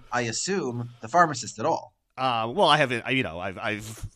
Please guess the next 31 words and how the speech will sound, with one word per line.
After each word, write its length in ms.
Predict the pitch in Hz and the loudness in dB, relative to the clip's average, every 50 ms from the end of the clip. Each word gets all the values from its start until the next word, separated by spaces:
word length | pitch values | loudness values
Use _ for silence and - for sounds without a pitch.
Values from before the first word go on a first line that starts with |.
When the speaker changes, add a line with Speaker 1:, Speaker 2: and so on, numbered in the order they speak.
| _ - | _ -6
Speaker 2:
I 80 | 135 143 | -2 0
don't 80 | 127 | 0
know 80 | 135 127 | 2 0
if 100 | 117 - | 0 0
the 80 | - 120 | -2 0
woman 280 | 120 131 123 123 120 | 2 2 4 6 6
at 140 | 120 120 120 | 4 4 4
the, 80 | 123 113 | 4 4
uh, 340 | 113 117 113 123 120 110 - | 6 6 8 6 6 6 4
at, 160 | 135 139 - | 2 2 6
at 120 | - 190 185 | 6 6 6
the 80 | 190 190 | 6 4
C 180 | - - 208 | 6 6 4
V 120 | 180 170 160 | 6 6 6
S 100 | 156 - | 6 6
drive-thru 420 | - 175 165 165 165 - 165 147 139 | 6 8 10 10 8 8 6 2 2
is 120 | 135 117 | 2 0
the, 140 | - 143 - - | -4 -6 -4 -2
is 160 | 160 151 - | -2 -2 0
technically 460 | - 175 165 - - - - 165 151 | 2 0 2 4 2 0 2 0 -2
Speaker 1:
Oh. 40 | 143 | -2
Speaker 2:
the 200 | 143 139 151 156 | 2 2 2 2
pharmacist, 920 | - 156 165 165 160 131 123 - - 123 110 113 - - - - - 240 208 | 4 4 4 4 4 2 0 -4 -4 -6 -4 -4 -6 -6 -6 -8 -12 -10 -6
<laughs> 100 | 135 - | -4 -2
but 240 | 147 127 117 123 - | -2 -2 -2 -4 -4
yeah, 160 | 156 127 92 | -4 -2 0
I've 140 | 104 139 151 | 0 0 0
interacted 400 | 151 135 151 143 123 123 - 107 | 2 2 2 2 2 2 0 -6
with 140 | 104 98 - | -8 -2 -2
her 180 | 151 117 110 | 0 0 0
in, 120 | 107 107 | -2 -4